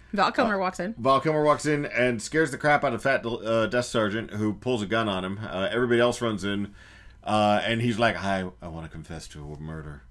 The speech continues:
Speaker 2: I murdered somebody. I co-, I committed six murders. There were multiple murders. So many murders, like, you wouldn't even believe." And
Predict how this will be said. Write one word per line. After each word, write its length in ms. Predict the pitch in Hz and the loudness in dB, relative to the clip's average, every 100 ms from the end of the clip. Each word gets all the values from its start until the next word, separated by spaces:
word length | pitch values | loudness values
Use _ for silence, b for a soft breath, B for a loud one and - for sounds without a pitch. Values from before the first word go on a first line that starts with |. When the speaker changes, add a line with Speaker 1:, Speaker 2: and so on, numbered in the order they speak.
| - | -16
Speaker 2:
I 80 | 78 | -14
murdered 380 | 76 76 71 - | -12 -12 -14 -16
somebody. 360 | 71 69 69 71 - b b b b - | -16 -16 -18 -20 -20 b b b b -8
I 120 | 92 | -8
co-, 240 | - 98 90 | -6 -6 -6
I 80 | 92 | -8
committed 340 | 98 92 85 | -6 -6 -8
six 260 | - 95 85 | -10 -10 -10
murders. 420 | 78 71 71 - b b - | -12 -14 -16 -20 b b -14
There 100 | 87 | -8
were 40 | |
multiple 320 | 92 92 85 82 | -6 -6 -8 -10
murders. 320 | 82 76 67 | -10 -12 -10
So 160 | 107 | -6
many 140 | 98 85 | -6 -6
murders, 340 | 78 71 67 | -10 -12 -14
like, 160 | 69 71 | -18 -14
you 80 | 80 | -12
wouldn't 160 | 76 | -12
even 120 | 69 69 | -12 -12
believe." 240 | 76 73 B B - | -10 -12 B B -2
And 300 | 131 131 | 0 0